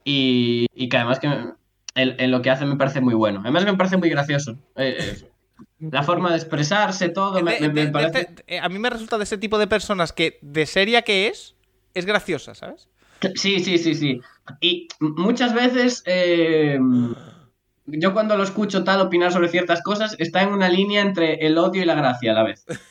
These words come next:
Speaker 1: Entonces,
Speaker 2: <laughs>
Speaker 1: me, me parece muy, muy, muy guay. Pero
Speaker 2: Yo
Speaker 1: sí, sí.
Speaker 2: yo estoy muy contento. Lo único que debo decir que, eh, está peligrando mi posición como presentador de este podcast y de este proyecto, y eso me preocupa. Pero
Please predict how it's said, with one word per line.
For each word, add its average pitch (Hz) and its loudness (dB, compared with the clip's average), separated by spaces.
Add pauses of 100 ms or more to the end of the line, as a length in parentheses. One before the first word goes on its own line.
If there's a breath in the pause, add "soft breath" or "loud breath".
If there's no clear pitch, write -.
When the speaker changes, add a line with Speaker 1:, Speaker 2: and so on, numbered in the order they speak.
Speaker 1:
Entonces, 156 2 (180)
Speaker 2:
<laughs> - -20
Speaker 1:
me, 139 -4
me 143 2
parece 156 2
muy, 147 2
muy, 113 2
muy 127 2
guay. 104 0
Pero 123 2
Speaker 2:
Yo 123 4
Speaker 1:
sí, 127 -2
sí. 127 -2 (440)
Speaker 2:
yo 170 -2
estoy 220 -4
muy 214 -2
contento. 214 2
Lo 208 4
único 220 2
que 220 2
debo 214 4
decir 226 -2
que, 214 0 (140)
eh, - -14
está 170 -2
peligrando 208 0
mi 208 -4
posición 190 -6
como 185 0
presentador 180 2
de 170 0
este 165 -4
podcast 175 0
y - -10
de 165 -2
este 160 -4
proyecto, 175 0
y 214 4
eso 190 0
me 185 0
preocupa. 185 -6 (720 soft breath)
Pero 156 2